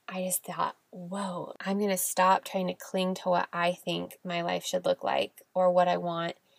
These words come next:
and I need to open myself up." So that was just another <laughs> moment of having to release what I wanted and let him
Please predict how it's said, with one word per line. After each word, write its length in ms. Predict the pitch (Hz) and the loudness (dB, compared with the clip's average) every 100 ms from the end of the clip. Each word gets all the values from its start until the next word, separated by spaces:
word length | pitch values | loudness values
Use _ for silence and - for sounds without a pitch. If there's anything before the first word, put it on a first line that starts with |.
| _ _ _ _ - | _ _ _ _ -12
and 100 | 190 | -4
I 40 | 185 | 0
need 200 | 180 180 | 0 0
to 160 | - | 2
open 280 | 180 180 175 | 4 4 2
myself 440 | 170 170 196 185 - | 0 -2 -2 -4 -2
up." 220 | 185 - | -2 -2
So 140 | 196 | 2
that 180 | 185 175 | 4 6
was 120 | 190 | 4
just 160 | 185 185 | 2 -2
another 360 | 180 175 180 | 0 2 2
<laughs> 0 | |
moment 420 | 175 170 202 196 - | 2 2 2 0 -2
of 140 | 180 | -2
having 380 | 180 170 170 170 - - - _ _ _ - | 2 4 2 -2 -6 -18 -20 _ _ _ -4
to 140 | - | 2
release 680 | 180 180 175 180 233 - - | 8 8 6 2 2 0 -2
what 320 | - 185 180 - | 2 6 6 6
I 240 | 170 170 | 4 4
wanted 480 | 196 202 214 220 214 - | 4 2 0 -2 -4 -6
and 280 | 185 175 170 | -6 -4 -2
let 140 | 170 | -2
him 580 | 170 - 185 180 180 180 | -4 -4 -2 -2 -2 -4